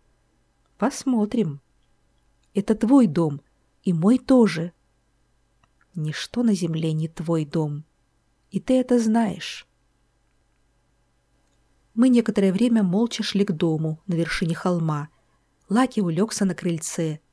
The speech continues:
Я сел рядышком и оперся о шестидюймовую колонну, подпирающую крышу. Пес положил морду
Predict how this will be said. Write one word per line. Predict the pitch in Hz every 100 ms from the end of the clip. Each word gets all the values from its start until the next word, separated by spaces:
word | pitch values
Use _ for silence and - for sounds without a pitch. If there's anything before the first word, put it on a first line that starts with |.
| _ _ _ _ _ _ -
Я | 165
сел | - 165
рядышком | 156 247 240 - 214 214 - _ _ _ -
и | 208
оперся | 208 285 277 254
о | - 214
шестидюймовую | 208 - 208 175 202 190 247 233 226
колонну, | 247 208 175 160 156 156 _ _
подпирающую | 175 - 165 160 156 - 190
крышу. | - 208 160 - 156 - _ _ _ _ _ _ _ _ _ -
Пес | 254 -
положил | 175 160 156 160 151
морду | 160 247 202 208 208